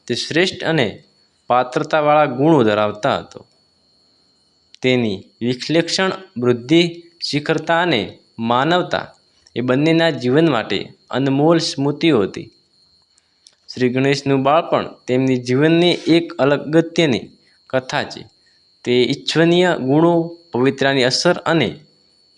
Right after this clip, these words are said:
તેમની માતા અને પિતા સાથેના સ્નેહ પ્રેમની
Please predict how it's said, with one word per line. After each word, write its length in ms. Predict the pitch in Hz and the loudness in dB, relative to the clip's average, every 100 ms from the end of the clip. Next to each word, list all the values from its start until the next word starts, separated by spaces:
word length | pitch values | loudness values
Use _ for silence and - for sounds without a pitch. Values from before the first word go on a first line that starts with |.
| - | -2
તેમની 260 | 120 123 | 0 2
માતા 500 | 120 120 120 - 160 | 2 0 -2 -2 -2
અને 160 | 160 165 | 0 -2
પિતા 360 | 165 127 127 143 | -2 -4 -2 -2
સાથેના 480 | 147 139 156 151 | -2 -2 0 0
સ્નેહ 380 | 147 - 135 156 151 | -2 -4 0 0 0
પ્રેમની 480 | 156 170 120 82 | 0 2 0 -2